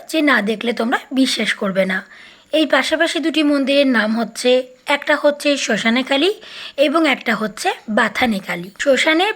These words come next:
বাথানে দুই কালী। এই কালী মা কিন্তু অনেক জাগ্রত ঠাকুর। এই কালী মন্দির দুটি অবস্থিত হচ্ছে বাসুদেবপুর গ্রামে। বাসুদেবপুর গ্রাম কি নাম তোমরা শুনেছ? গৌরবাজার নাম নিশ্চয়ই শুনেছ।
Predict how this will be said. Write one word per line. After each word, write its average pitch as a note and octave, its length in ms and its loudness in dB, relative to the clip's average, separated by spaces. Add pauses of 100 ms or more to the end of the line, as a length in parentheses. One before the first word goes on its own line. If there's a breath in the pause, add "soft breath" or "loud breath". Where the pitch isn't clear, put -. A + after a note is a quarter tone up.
বাথানে A#3+ 400 -2 (320)
দুই E4 160 6 (100)
কালী। F#3+ 280 -6 (580 loud breath)
এই D#4+ 60 4 (100)
কালী C4 280 2
মা C#4+ 80 2 (100)
কিন্তু A#3 300 -2 (300)
অনেক C#4 220 0 (200)
জাগ্রত G#3+ 460 0 (280)
ঠাকুর। G3+ 360 -4 (260)
এই F#4 140 2
কালী B3+ 260 2
মন্দির E4 300 2
দুটি G4+ 140 4 (120)
অবস্থিত F4+ 340 -4 (100)
হচ্ছে F4+ 240 0 (120)
বাসুদেবপুর D#4 580 0 (120)
গ্রামে। A#3 360 0 (560 loud breath)
বাসুদেবপুর E4+ 560 0 (100)
গ্রাম D#4+ 200 4 (120)
কি E4+ 100 0 (120)
নাম C#4 160 2 (160)
তোমরা B3+ 200 2 (100)
শুনেছ? A#3+ 320 -2 (800 loud breath)
গৌরবাজার F#4 560 4
নাম F#4 100 6 (100)
নিশ্চয়ই F4+ 400 -2 (160)
শুনেছ। B3+ 320 2